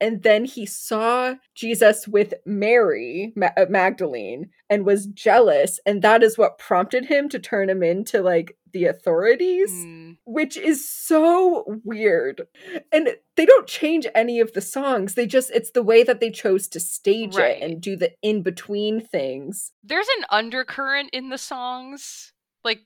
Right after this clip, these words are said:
Speaker 2: there's an undercurrent, but you could choose whether or not you lean into <laughs> that, and they really do.
Speaker 1: Yeah, well, I think that in the songs, like, when you have a charismatic leader,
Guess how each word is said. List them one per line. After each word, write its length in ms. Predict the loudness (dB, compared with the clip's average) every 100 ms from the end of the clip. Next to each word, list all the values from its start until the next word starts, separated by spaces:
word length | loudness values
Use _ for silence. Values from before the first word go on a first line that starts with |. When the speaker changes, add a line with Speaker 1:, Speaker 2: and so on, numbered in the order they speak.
| _
Speaker 2:
there's 300 | -2 -2 -4
an 140 | -2
undercurrent, 720 | -2 -2 -8 -6 -8 -8 -12 -14
but 460 | -4 2 4 4 -2
you 160 | -10 -6
could 160 | -6
choose 560 | -2 -2 0 -2 -6 0
whether 320 | 0 2 -2
or 60 | -2
not 240 | -4 -4
you 160 | -10 -18
lean 260 | -16 -14 -14
into 260 | -14 -14
<laughs> 40 | -8
that, 140 | -8 -8 -16 -16 -10
and 200 | -10 -10 -8
they 120 | -8 -8
really 300 | -14 -12 -14
do. 280 | -12 -10 -10 -12 -20 -20 _ _ _ -16
Speaker 1:
Yeah, 460 | -10 -2 0 0 4
well, 160 | 4
I 180 | 6 4
think 280 | 4 0 2
that 240 | 0 0
in 120 | -2
the 100 | -4
songs, 440 | -2 -2 -2 -4 -4
like, 360 | -4 -4 -8 _
when 260 | 0 4 4
you 160 | 2 -4
have 680 | -2 -2 0 2 0 -2 -8 -4
a 100 | -4 -4 -10
charismatic 840 | -2 0 2 -2 -2 -2 -2 -6
leader, 640 | -10 -8 -6 -4 -4 -8